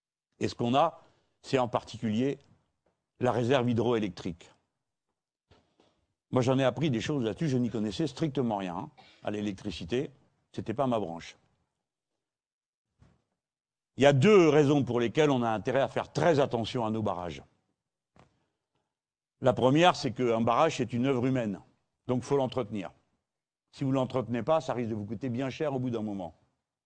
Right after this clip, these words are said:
C'est donc un effort d'investissement, et c'est donc un effort de formation des gens. Puis la deuxième raison, c'est que c'est seulement grâce au barrage qu'on arrive à réaliser très rapidement,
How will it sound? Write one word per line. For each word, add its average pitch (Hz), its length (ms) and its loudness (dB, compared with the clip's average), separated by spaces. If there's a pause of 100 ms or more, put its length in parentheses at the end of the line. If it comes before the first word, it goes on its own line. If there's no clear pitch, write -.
(1600)
C'est 147 160 4
donc 170 240 6
un 139 140 4
effort 156 340 6
d'investissement, 147 880 2 (260)
et 131 60 -2
c'est 131 140 -2
donc 147 220 2
un 127 100 0
effort 131 320 0
de 123 80 0
formation 165 640 4
des 117 140 0
gens. 90 200 -6 (1400)
Puis 135 60 2
la 143 100 6
deuxième 165 380 6
raison, 147 340 4
c'est 151 160 -2
que 127 220 -2
c'est - 180 -4
seulement 170 460 2
grâce 139 280 0
au 147 60 0
barrage 135 480 0 (400)
qu'on 151 220 2
arrive 160 420 4
à 131 260 4
réaliser 143 520 2
très 202 240 2
rapidement, 143 500 2